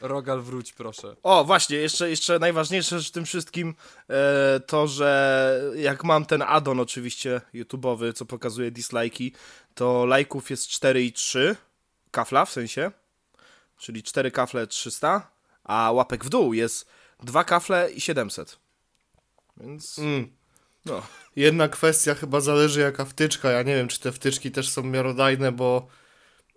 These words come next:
Speaker 3: mm, ja zauważyłem na przykład po swojej analityce versus to, co pokazuje wtyczka, że wtyczka trochę zawyża.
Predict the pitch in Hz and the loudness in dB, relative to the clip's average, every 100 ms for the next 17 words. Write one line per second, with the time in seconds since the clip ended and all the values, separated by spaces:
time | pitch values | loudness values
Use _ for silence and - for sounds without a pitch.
0 | _ - 123 123 123 - 113 127 135 147 | _ -14 -8 -6 -8 -10 -4 0 4 4
1 | 139 143 143 143 139 135 147 139 139 135 | 4 2 2 2 0 -2 -4 0 0 0
2 | - 139 131 135 - - 143 135 143 139 | -4 0 0 4 2 4 4 4 0 -2
3 | 143 139 139 170 196 196 _ _ _ _ | -2 -2 0 2 2 -2 _ _ _ _
4 | _ _ _ _ _ 123 117 143 139 - | _ _ _ _ _ -10 0 2 4 4
5 | 139 135 - 143 147 139 135 143 135 135 | 2 0 0 0 0 -2 -2 0 2 2
6 | 135 139 135 165 175 175 131 127 131 135 | 2 -2 0 2 4 4 0 -2 -4 -2
7 | 143 - 139 135 135 143 135 139 139 120 | -4 0 -2 -2 -2 -2 0 2 2 0
8 | 107 | -4